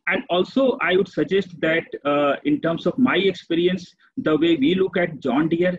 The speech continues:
that we have a very open culture of learning within the partner. That is why we don't call ourselves as a donor or the N G O as a kind of recipient. We call them partners. Because when you have a partnership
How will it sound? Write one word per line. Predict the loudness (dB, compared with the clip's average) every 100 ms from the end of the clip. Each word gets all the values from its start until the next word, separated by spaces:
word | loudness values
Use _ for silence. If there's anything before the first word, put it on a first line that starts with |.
| -6
that | -4 -4
we | -4 -4
have | -2
a | 0
very | 0 0 0
open | 0 2 -2
culture | 0 -2 0 -2
of | -2 0
learning | 0 2 0 0
within | 2 4
the | 2
partner. | 0 -4 -4 -4 -6 -10 -16 -20 -8
That | -4 -2
is | -2 -2
why | 0 0 -2 -2
we | -2
don't | 0 0 0 -2
call | -2 0 -2 -2
ourselves | -2 -2 -2 -4 -2
as | -2 0
a | -2
donor | 0 0 2 2 -2 -2
or | -2
the | 0 2
N | 2 2
G | 2
O | 2
as | 2 0 -2
a |
kind | -2 0 0
of | 0
recipient. | -4 -2 -4 -2 -4 -6 -2
We | -2
call | 0 0 0
them | 0 -2
partners. | -2 -2 -2 -4 -4 _ _ _ _
Because | -4 -2 -2
when | -2 0
you | 0
have | 0
a | -2
partnership | -2 -4 0 0 0 -4